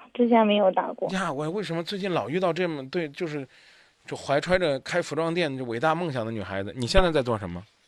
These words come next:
Speaker 1: 我现在在卖手机，手机批发。
Speaker 2: 那你为开服装店要做哪些准备呢？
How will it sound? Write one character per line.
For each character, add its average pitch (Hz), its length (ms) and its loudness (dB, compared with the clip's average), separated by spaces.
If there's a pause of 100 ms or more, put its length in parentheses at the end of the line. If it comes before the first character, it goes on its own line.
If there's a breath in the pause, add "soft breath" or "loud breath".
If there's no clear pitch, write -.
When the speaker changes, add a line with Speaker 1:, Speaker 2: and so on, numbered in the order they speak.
(1040)
Speaker 1:
我 262 140 10
现 330 180 6
在 277 160 12
在 226 440 10 (200)
卖 247 220 12
手 226 200 6
机， 202 300 0 (720)
手 208 220 8
机 208 140 4
批 240 200 6
发。 233 260 8 (1200)
Speaker 2:
那 156 520 4 (640)
你 135 400 2
为 156 260 4
开 160 220 2
服 143 120 -4
装 156 220 2
店 123 460 0
要 123 180 0
做 120 320 0
哪 101 140 -2
些 127 160 -2
准 85 200 -4
备 90 180 -6
呢？ 57 100 -16